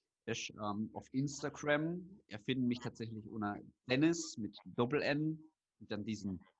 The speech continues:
Underline, dieses Unterstrich, Schwab, S C H W A B mit einem A, ganz wichtig,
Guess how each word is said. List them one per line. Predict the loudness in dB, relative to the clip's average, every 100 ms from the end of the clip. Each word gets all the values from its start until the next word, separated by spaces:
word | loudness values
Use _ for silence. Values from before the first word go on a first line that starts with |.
| 0
Underline, | 2 6 6 8 8 6 2
dieses | -2 -8 -6
Unterstrich, | -2 0 -2 0 0 -2 _ _ _ -12
Schwab, | -6 4 8 8 6 -2
S | -2 -2
C | -2
H | -2 0
W | 0
A | 0 0
B | 0 0
mit | 0 -6
einem | -4 -4 -4 0
A, | 2
ganz | 2 -4 -2
wichtig, | -4 -2 -2 -2